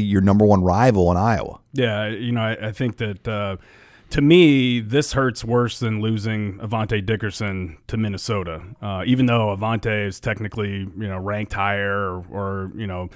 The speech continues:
Speaker 2: maybe a little bit more highly recruited, uh, than Keegan. Uh, first and foremost, I think Keegan is a very good football player.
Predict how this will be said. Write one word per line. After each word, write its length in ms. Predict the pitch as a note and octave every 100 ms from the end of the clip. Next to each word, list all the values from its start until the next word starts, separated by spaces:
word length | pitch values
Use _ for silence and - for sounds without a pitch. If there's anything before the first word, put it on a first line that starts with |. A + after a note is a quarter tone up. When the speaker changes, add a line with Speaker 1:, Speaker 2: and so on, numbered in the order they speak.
| - _ -
Speaker 2:
maybe 300 | G#2+ G#2 G2+
a 40 |
little 160 | G#2 G#2+
bit 140 | G2
more 200 | G#2 G2
highly 300 | G2+ G#2 G2
recruited, 840 | F#2 F2+ - A#2+ A2+ A2 G#2+ G2 -
uh, 220 | A2 G#2 G2+
than 160 | G#2+
Keegan. 460 | - A#2 A#2 A2+ A2 - _ _
Uh, 240 | - G2 -
first 220 | D#3 D3+
and 80 | -
foremost, 320 | D#3 C3 A#2
I 80 | G#2+
think 180 | G#2 G2
Keegan 320 | A2+ G#2+ G2+
is 100 | F#2
a 40 |
very 260 | F2+ F#2+ F2+
good 180 | F2+ -
football 340 | C#3 C3 B2+
player. 480 | A#2+ A#2+ A#2+ A#2